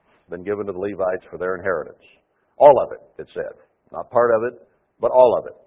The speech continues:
Now you have one here where it is a tithe, which is a ten percent. It's not three and a third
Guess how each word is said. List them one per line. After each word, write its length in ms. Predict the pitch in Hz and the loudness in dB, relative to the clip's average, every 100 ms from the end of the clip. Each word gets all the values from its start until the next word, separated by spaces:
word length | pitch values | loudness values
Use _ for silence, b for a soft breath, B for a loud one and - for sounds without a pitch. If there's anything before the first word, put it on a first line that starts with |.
| _ b b - | _ b b -6
Now 180 | 87 | -2
you 180 | 123 120 117 | -2 0 0
have 80 | 107 | 2
one 240 | 110 101 | -2 -4
here 380 | 98 123 131 143 | -4 -2 0 -2
where 200 | 120 113 | 0 0
it 80 | 110 | 0
is 160 | 113 107 | -2 -2
a 120 | 101 90 - | -2 -4 -4
tithe, 520 | 190 143 87 98 120 | -2 -2 -2 -6 -8
which 180 | 117 120 | -12 -6
is 180 | 127 127 | -6 -4
a 240 | 127 147 | -6 -6
ten 180 | 165 175 | -10 -8
percent. 440 | 175 165 160 110 120 | -10 -10 -8 -6 -8
It's 140 | - | -6
not 220 | 120 131 | -6 -6
three 160 | 120 131 | -8 -10
and 100 | 143 | -8
a 40 | |
third 460 | - 117 95 107 | -4 -2 -2 -6